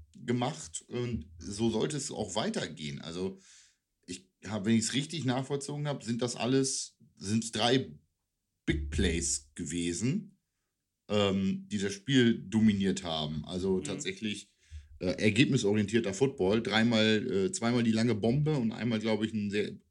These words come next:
Speaker 1: heftiger Lauf von dem neuen, äh, Running Back. Von, von, oh, der heißt Cox mit Nachnamen. Das konnte ich mir merken, aber sein Vorname ist, äh,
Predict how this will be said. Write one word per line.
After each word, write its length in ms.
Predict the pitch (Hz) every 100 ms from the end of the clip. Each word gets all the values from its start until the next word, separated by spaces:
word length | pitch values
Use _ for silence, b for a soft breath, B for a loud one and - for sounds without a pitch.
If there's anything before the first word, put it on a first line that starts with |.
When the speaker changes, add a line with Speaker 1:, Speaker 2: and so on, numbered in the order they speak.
| - - - -
Speaker 1:
heftiger 460 | - 101 - 107 98
Lauf 380 | 92 90 120 190 - -
von 240 | 92 95 95
dem 260 | 95 98
neuen, 640 | 101 98 98 95 95 95
äh, 160 | - 87
Running 420 | 87 98 117 92
Back. 300 | 80 113 - _ b b b b b b b
Von, 640 | - - 92 90 87 87 80
von, 320 | 90 85 -
oh, 400 | 87 87 85 87 90
der 120 | 95
heißt 180 | 107 -
Cox 440 | 151 156 - -
mit 140 | 107
Nachnamen. 500 | 92 92 95 95 87
Das 140 | 95 95
konnte 240 | 123 123
ich 60 | 117
mir 140 | 113
merken, 460 | 110 117 123 85 80
aber 220 | 78 85
sein 180 | 85 82
Vorname 640 | - 101 110 104 98 98
ist, 320 | 95 92 -
äh, 240 | - 90